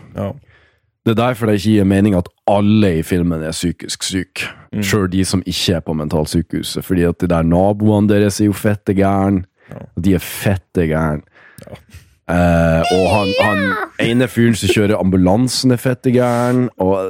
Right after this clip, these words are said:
Speaker 2: alle
Speaker 1: Ja,
Speaker 2: er
Speaker 1: ja.
Speaker 2: fette gæren. Så <laughs> han, han liksom, han kommer og ser på liket da,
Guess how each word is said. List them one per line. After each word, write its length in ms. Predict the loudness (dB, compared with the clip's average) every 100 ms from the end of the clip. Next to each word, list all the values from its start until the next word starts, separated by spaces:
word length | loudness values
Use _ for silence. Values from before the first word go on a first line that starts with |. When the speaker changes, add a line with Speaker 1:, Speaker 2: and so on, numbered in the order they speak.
| -2 0
Speaker 2:
alle 220 | 2 4
Speaker 1:
Ja, 180 | 2 2
Speaker 2:
er 100 | 2
Speaker 1:
ja. 60 | 2
Speaker 2:
fette 260 | 0 0 0
gæren. 420 | 2 0 -4 -8 -16 -20 _ _ _ _ _ -8
Så 320 | -2 0 0 -6 -20
<laughs> 240 | -20 -16 -2
han, 440 | 2 2 2 0 -2 -12 -6
han 300 | -2 -2 -2
liksom, 340 | 0 2 2 0
han 120 | -4
kommer 320 | -2 0 0
og 60 | 0
ser 340 | 0 2 2
på 160 | 2 -2
liket 500 | 0 2 0 0 0
da, 260 | 2 2